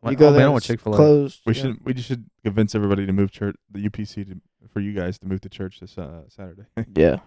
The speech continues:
Speaker 3: You should
Speaker 1: <laughs>
Speaker 3: move Chick-fil-A.
Speaker 1: Yeah. That'd be nice. But wait, why would
Speaker 2: So that
Speaker 1: Oh,
Speaker 2: last
Speaker 1: so
Speaker 2: Sa-,
Speaker 1: after,
Speaker 2: Saturday in
Speaker 1: oh, I
Speaker 2: church.
Speaker 1: thought, thought you meant, yeah, yeah. Hey.
Speaker 2: That's silly.
Speaker 1: It would work though.
Speaker 2: You're
Speaker 1: It would
Speaker 2: silly.
Speaker 1: You're so silly.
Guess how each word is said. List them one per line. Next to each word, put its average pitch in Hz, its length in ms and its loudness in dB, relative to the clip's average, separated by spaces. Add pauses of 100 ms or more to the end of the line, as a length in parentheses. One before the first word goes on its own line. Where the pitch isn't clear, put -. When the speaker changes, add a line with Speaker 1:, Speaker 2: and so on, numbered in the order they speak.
Speaker 3:
You 226 60 10
should 214 340 8
Speaker 1:
<laughs> - 40 0
Speaker 3:
move 185 180 8
Chick-fil-A. - 460 -2 (520)
Speaker 1:
Yeah. - 220 -16 (680)
That'd 123 220 0
be 110 80 -2
nice. 120 520 -6 (560)
But - 120 6
wait, 160 160 10
why 143 180 2
would 160 220 0 (1120)
Speaker 2:
So 135 140 0
that 123 260 2
Speaker 1:
Oh, 165 100 8
Speaker 2:
last 120 160 6
Speaker 1:
so 151 100 -4
Speaker 2:
Sa-, 127 80 2
Speaker 1:
after, - 100 2
Speaker 2:
Saturday 120 420 4
in 123 80 -10
Speaker 1:
oh, 135 180 4
I 127 100 2
Speaker 2:
church. - 80 -16
Speaker 1:
thought, 110 240 -4
thought 123 140 -6
you 110 140 -14
meant, - 80 -20
yeah, 62 320 -20
yeah. 50 60 -20 (400)
Hey. 117 320 0 (320)
Speaker 2:
That's - 220 -20
silly. 92 120 -20 (220)
Speaker 1:
It 175 100 6
would 170 120 8
work 190 280 6
though. 117 300 -12
Speaker 2:
You're 131 100 4
Speaker 1:
It 131 100 2
would - 60 -8
Speaker 2:
silly. 98 480 0 (200)
Speaker 1:
You're 294 160 -10
so 131 200 0
silly. 143 500 -4